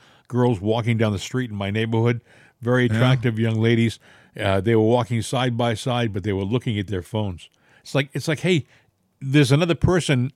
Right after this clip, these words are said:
Speaker 1: at el-, on your elbow. Why don't you talk to them?" You know, but, uh,
Speaker 2: Well, yeah. You know, I was, you know, driving around, I see people sitting there walking on the sidewalk, looking at their phone. They have no idea where they are, what they're doing, where they're going.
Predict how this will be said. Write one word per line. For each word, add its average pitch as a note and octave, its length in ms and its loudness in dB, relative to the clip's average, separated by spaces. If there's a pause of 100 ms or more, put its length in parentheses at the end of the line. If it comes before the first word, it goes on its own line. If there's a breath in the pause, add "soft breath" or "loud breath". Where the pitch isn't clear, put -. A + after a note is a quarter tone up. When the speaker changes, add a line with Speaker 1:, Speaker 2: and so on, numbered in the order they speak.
(120)
Speaker 1:
at B2 140 2
el-, D#3 100 -2 (260)
on C#3+ 160 2
your C#3 160 2
elbow. D#3 400 2
Why G2 160 0
don't D3+ 120 2
you D3+ 60 2
talk E3 340 -2
to D#3 80 0
them?" D#3+ 400 0 (500)
You B2+ 120 -2
know, C3 180 2
but, A#2+ 300 -4 (120)
uh, G#2 60 -4
Speaker 2:
Well, - 240 2
yeah. C3 420 -2
You G#3 160 -4
know, F#3+ 80 -2
I E3 140 -2
was, D3 140 -2
you D3+ 200 -4
know, C3 60 -2
driving C#3+ 460 -4
around, D3 320 -4
I G2 100 -4
see A2+ 220 -8
people A#2+ 360 -10
sitting A#2 280 -8
there A#2+ 180 -8
walking C3+ 480 -8
on C3+ 160 -10
the B2+ 60 -12
sidewalk, A#2+ 800 -12
looking B2+ 360 -16
at C3 200 -14
their B2+ 100 -14
phone. C3 360 -12
They B2 100 -8
have A2+ 180 -6
no B2+ 300 -4
idea A#2+ 440 -4
where A#2+ 240 -2
they A#2+ 200 -2
are, A#2+ 180 -4
what A#2 220 -6
they're A2 160 -6
doing, A2+ 320 -4
where A2 160 -2
they're G#2+ 100 -2
going. A#2+ 460 -4